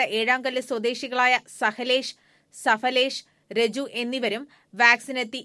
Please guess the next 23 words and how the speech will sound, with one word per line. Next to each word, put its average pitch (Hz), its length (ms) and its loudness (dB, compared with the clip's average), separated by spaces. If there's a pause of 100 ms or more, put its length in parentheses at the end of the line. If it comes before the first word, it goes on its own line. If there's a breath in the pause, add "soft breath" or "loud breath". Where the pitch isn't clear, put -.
(100)
സാമൂഹിക 294 640 0
മാധ്യമങ്ങളിലെ 311 720 0
പ്രചാരണത്തെ 294 680 2
ചൊല്ലി 294 280 -4
ഹരിപ്രസാദുമായി 294 880 -2
ഇവർ 269 260 -4
വാക്കുതർക്കമായി. 247 840 0 (180)
ഇരുവിഭാഗവും 247 720 0
തമ്മിലുള്ള 247 400 2
വാക്കേറ്റം 226 540 -2 (300 soft breath)
കത്തിക്കുത്തിൽ 254 560 -2
കലാശിക്കുകയായിരുന്നു. 240 1040 0 (340 soft breath)
വാടാനപ്പള്ളി 240 680 4
പോലീസ് 233 440 -4
എത്തിയപ്പോഴേക്കും 220 680 -2 (120)
അക്രമികൾ 254 500 -4
വാഹനത്തിൽ 240 540 -2
രക്ഷപ്പെട്ടു. 240 540 -2 (400 soft breath)
കൊടുങ്ങല്ലൂർ 240 520 0
ഡി 226 180 -4
വൈ 247 180 0
എസ് 240 200 -2
പി 262 140 -10